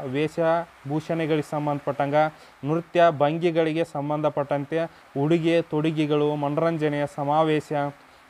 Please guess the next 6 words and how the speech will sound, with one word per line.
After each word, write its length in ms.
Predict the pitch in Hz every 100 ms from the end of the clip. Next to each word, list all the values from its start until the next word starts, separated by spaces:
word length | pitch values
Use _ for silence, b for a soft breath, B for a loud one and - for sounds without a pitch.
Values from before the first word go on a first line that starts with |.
| -
ಕೇಶಾಲಂಕಾರ, 840 | 170 165 190 175 170 165 - 156
ಇಂಥ 440 | 156 156 165 165 190
ಮುಂತಾದ 720 | 185 170 160 160 180 180 175
ಅಂಶಗಳನ್ನು 680 | 170 175 - 165 185 220 196
ತೋರ್ಪಡಿಸ್ತಕ್ಕಂಥದ್ದು. 1040 | - 170 165 160 - - 139 139 139 139
ಹೀಗಾಗಿ 360 | 160 190 202